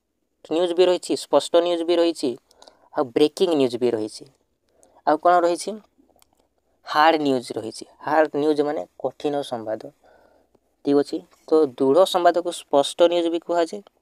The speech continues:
ବ୍ରେକିଂ ନ୍ୟୁଜ୍ ମଧ୍ୟ କୁହାଯାଇଥାଏ। ତ ଏହାର ଉତ୍ତର କ'ଣ ହେବ? ଉତ୍ତର କ'ଣ ହେବ? ଆମେ ଦେଖିବା ବର୍ତ୍ତମାନ। ଦୃଢ଼ ସମ୍ବାଦକୁ କ'ଣ କୁହାଯାଇଥାଏ?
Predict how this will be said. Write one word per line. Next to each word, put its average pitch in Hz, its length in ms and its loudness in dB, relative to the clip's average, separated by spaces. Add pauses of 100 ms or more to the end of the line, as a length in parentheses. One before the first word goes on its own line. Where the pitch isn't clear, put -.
(680)
ବ୍ରେକିଂ 147 420 -2
ନ୍ୟୁଜ୍ 147 240 0
ମଧ୍ୟ 120 260 -4
କୁହାଯାଇଥାଏ। 110 560 -10 (320)
ତ - 100 -12
ଏହାର 147 240 2
ଉତ୍ତର 170 280 0
କ'ଣ 175 160 0
ହେବ? 170 160 -2 (1900)
ଉତ୍ତର - 280 0
କ'ଣ 156 160 2
ହେବ? 120 140 2
ଆମେ 123 180 2
ଦେଖିବା 127 260 0
ବର୍ତ୍ତମାନ। 135 340 -2 (3000)
ଦୃଢ଼ 139 340 2
ସମ୍ବାଦକୁ - 1160 -2
କ'ଣ 170 280 2
କୁହାଯାଇଥାଏ? 113 560 -2